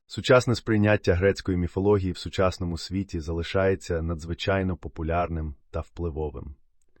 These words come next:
Багато аспектів грецької міфології можна побачити в сучасній культурі, починаючи від літератури та мистецтва до кіно та відеоігор. Наприклад, багато голівудських фільмів та серіалів використовують мотиви та персонажі з грецької міфології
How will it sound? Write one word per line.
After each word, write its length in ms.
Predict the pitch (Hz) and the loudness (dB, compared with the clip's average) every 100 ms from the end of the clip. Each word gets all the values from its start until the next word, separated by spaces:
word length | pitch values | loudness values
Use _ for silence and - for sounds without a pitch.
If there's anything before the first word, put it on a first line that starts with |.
| _ _ _ _ _ _ _ | _ _ _ _ _ _ _
Багато 340 | - 98 120 113 | -2 2 4 6
аспектів 520 | 98 - 104 - 90 | 4 4 2 2 -4
грецької 460 | 78 95 - - 87 | 0 0 0 -4 -4
міфології 680 | 85 87 98 104 87 78 73 | -4 -2 0 0 -2 -6 -4
можна 300 | 90 101 95 | -4 -2 -2
побачити 560 | - 78 90 - 78 82 | -4 0 0 0 -6 -10
в 60 | |
сучасній 540 | - - 92 82 - 80 | -10 -6 -4 -4 -6 -10
культурі, 600 | 82 78 - 76 69 71 _ _ | -10 -10 -10 -10 -10 -14 _ _
починаючи 580 | - - 95 92 - 85 | -8 -2 0 0 -2 -6
від 160 | 87 | -6
літератури 580 | 85 - 87 - 107 98 | -6 -4 -4 -2 -2 -2
та 120 | 90 | -2
мистецтва 760 | 82 80 - 101 - - 85 76 _ - | -6 -4 -2 -2 -2 -6 -4 -6 _ -10
до 160 | 82 | -10
кіно 400 | 80 90 87 98 | -6 -4 -2 -2
та 140 | 95 82 | -2 -6
відеоігор. 800 | 82 80 80 82 82 - - _ _ _ _ _ _ _ _ | -6 -6 -6 -4 -6 -8 -14 _ _ _ _ _ _ _ _
Наприклад, 600 | 92 - 117 - 87 - - _ | -6 2 2 2 -4 -4 -16 _
багато 380 | 85 92 107 101 | -4 2 2 4
голівудських 600 | 98 98 98 101 - 87 | 2 0 -2 -4 -6 -8
фільмів 360 | - 107 101 90 | -2 0 0 -2
та 120 | - | -6
серіалів 580 | - 87 92 104 98 73 | -4 0 2 2 2 -4
використовують 760 | 85 - 87 - 98 90 85 90 | -8 -6 -6 -2 -2 -2 -4 -4
мотиви 420 | 85 - 101 87 | -6 -2 -2 -2
та 140 | 85 | -6
персонажі 680 | - 87 - 87 87 92 82 | -6 -6 -4 -4 -2 -2 -4
з 80 | 76 | -4
грецької 460 | 87 90 - 80 | -4 -4 -6 -6
міфології 720 | 80 - 80 101 98 85 78 | -6 -8 -4 -2 -2 -4 -8